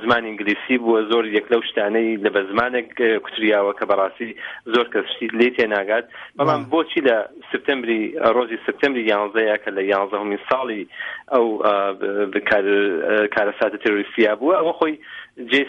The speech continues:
Speaker 1: سوالێکە و ئەوەشی کە هەیە، هێرشکردنە سەر، باڵێزخانەکان خۆی دەتوانێت ببێتە هۆکاری ئەوەی کە داهاتوویەکی زۆر نادیاری تیا ببینرێت لە سەر ئەم مەسەلە.
Speaker 2: بەڵێ.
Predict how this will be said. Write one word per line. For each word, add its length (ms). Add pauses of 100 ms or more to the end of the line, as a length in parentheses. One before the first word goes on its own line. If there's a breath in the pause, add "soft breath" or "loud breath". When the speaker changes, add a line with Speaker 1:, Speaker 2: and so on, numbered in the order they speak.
Speaker 1:
سوالێکە 600
و 120
ئەوەشی 380
کە 160
هەیە، 220 (800 loud breath)
هێرشکردنە 640
سەر، 180 (960)
باڵێزخانەکان 880 (420 loud breath)
خۆی 220
دەتوانێت 480 (280)
ببێتە 380 (240)
هۆکاری 440
ئەوەی 220
کە 140
داهاتوویەکی 720
زۆر 140 (100)
نادیاری 540
تیا 200
ببینرێت 540
لە 80 (560 loud breath)
سەر 200
ئەم 180
مەسەلە. 320
Speaker 2:
بەڵێ. 160